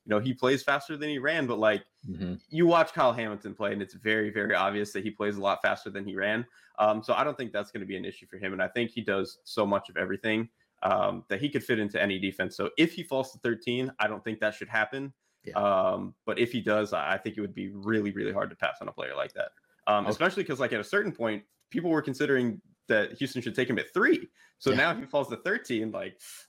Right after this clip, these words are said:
Speaker 1: uh, that's, that's pretty good to me.
Speaker 2: He's been my guy at three for most of this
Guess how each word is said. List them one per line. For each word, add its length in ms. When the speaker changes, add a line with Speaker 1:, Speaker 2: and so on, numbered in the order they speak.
Speaker 1:
uh, 200
that's, 240
that's 240
pretty 180
good 120
to 40
me. 300
Speaker 2:
He's 360
been 240
my 160
guy 300
at 100
three 260
for 280
most 420
of 100
this 400